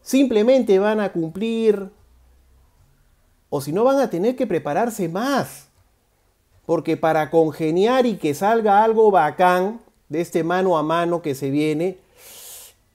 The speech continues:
tienen que hacer algo diferente, porque lo de ahora no, no estuvo tan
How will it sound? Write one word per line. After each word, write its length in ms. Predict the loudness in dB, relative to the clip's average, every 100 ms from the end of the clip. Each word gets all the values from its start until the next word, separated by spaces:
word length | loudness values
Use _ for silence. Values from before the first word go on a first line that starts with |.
| _ -14
tienen 460 | -4 2 4 2 2
que 80 |
hacer 260 | -4 -2 -2
algo 320 | 0 2 2
diferente, 840 | 0 -4 -4 2 2 2 -4 -16 -14
porque 520 | -12 -10 -8 -6 -6
lo 160 | -4 0
de 80 | 0
ahora 320 | 0 -2 -4
no, 260 | -4 -6
no 340 | -8 -8 -2 0
estuvo 540 | 0 -4 -2 4 2
tan 380 | 2 -8 -6